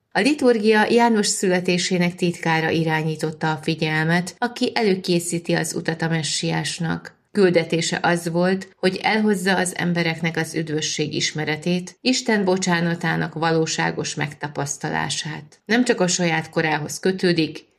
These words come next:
hanem ma is szól, és képes segíteni nekünk értelmezni azt a történelmi pillanatot, amelyben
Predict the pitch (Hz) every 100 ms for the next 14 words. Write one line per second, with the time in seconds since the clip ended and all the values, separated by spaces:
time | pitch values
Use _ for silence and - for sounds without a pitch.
0 | _ 262 233 185 185 - 180 175 165 -
1 | - 160 151 151 156 - - - - 180
2 | 165 147 147 160 151 147 151 156 147 143
3 | 147 147 143 156 165 190 175 165 160 156
4 | - 190 190 214 196 175 180 160 160 156
5 | 156 151 151 151 151 151 151 147 147 _
6 | 220 208 180 156 151 147 147